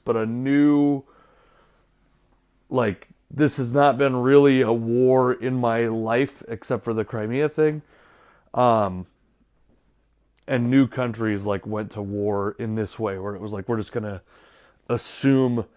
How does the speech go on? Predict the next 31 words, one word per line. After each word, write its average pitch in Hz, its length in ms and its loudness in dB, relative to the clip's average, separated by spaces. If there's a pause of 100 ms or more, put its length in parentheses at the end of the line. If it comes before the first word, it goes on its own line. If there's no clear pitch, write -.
(720)
we're 131 220 4
gonna, 120 300 4
we're - 260 -2
gonna, 117 460 2
uh, 107 240 -4
absorb 117 560 4
you 123 200 2
into 117 200 0
our 107 160 0
country," 104 460 -8
is, 98 180 -10
like, 98 240 -12
the 101 160 -8
idea, 98 480 -10 (300)
it 98 120 -12
feels 101 360 -12
like. - 340 -18 (1500)
But 214 100 8
again, 240 220 8
like, 214 120 6
I 185 120 4
don't 240 160 6
know 214 220 8
what 202 240 4
the, 202 440 6
I 185 140 4
don't 220 140 4
know 202 100 2
what 185 240 2
the, 185 260 2
uh, 165 580 2